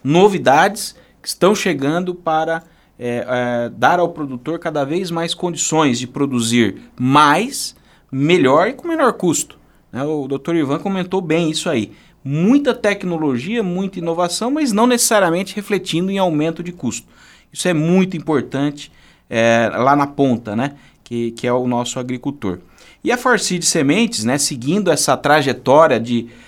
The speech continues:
colocar à disposição do agricultor híbridos, né, com cada vez mais potencial produtivo, mais tolerância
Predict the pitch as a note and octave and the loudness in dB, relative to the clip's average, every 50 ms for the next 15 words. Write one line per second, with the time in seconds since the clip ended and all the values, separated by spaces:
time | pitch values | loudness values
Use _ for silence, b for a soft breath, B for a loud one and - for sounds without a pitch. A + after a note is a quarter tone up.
0 | B B B - - D#3 D#3 D#3 C3+ - - E3+ F#3 G3+ G3+ F3+ F3+ - - - | B B B -2 2 4 6 6 4 4 4 2 2 2 2 0 -2 -4 -2 0
1 | F3 F3 E3+ D#3 D3 - - - D3 D3+ D3+ D3+ D3 D3 C#3+ C#3+ C#3+ C#3 C#3+ - | 2 2 2 2 0 -2 2 2 2 2 2 0 -2 -2 -6 -6 -6 -6 -2 0
2 | B2 A2+ G#2 F#2+ B B B B B B B - - G3+ A#3+ A#3 E3+ D3+ C#3 - | 0 0 0 -2 B B B B B B B -2 2 4 4 4 6 4 2 2
3 | G2+ F#2+ C#2+ - - - - - - F#2 G#2+ B2+ D#3 E3 D3+ b b b b b | 0 -6 -8 -8 -12 -14 -14 -12 -8 -4 -2 -2 -2 -2 -6 b b b b b
4 | b b - - B2 B2 A#2+ A#2+ A#2 - - - - C#3+ D3 D3+ E3 C#3+ C3 D3 | b b -6 -4 -2 -2 0 -2 -4 -6 -8 -6 -2 -2 2 4 4 2 4 2
5 | F#3 A#3 A3 F#3 F3 F3 F3+ F3+ F3+ - - - - F3 E3+ F3 - E3+ D#3+ D3 | 0 0 0 2 4 4 4 4 2 0 -4 -4 -2 -2 -2 0 0 -2 0 0
6 | - - D#3+ D#3+ E3+ E3+ E3+ E3+ E3 D#3 D#3+ E3+ E3 E3+ - - D#3+ E3 D#3+ D#3+ | 2 4 6 6 6 4 2 -2 -6 -4 -4 -4 -6 -6 -6 -6 -4 -2 0 -2
7 | D#3 D3+ D3+ D3+ D3 C#3+ D3 D#3 F3 F3 F3 - - - F3 F3 F3 D#3+ D3+ D#3 | -2 -2 -2 -2 0 2 4 4 4 2 0 -2 -2 0 0 2 2 2 2 2
8 | D#3+ D#3 D3+ - - D#3+ D3 C#3+ | 0 0 -2 -2 -2 -2 -2 -4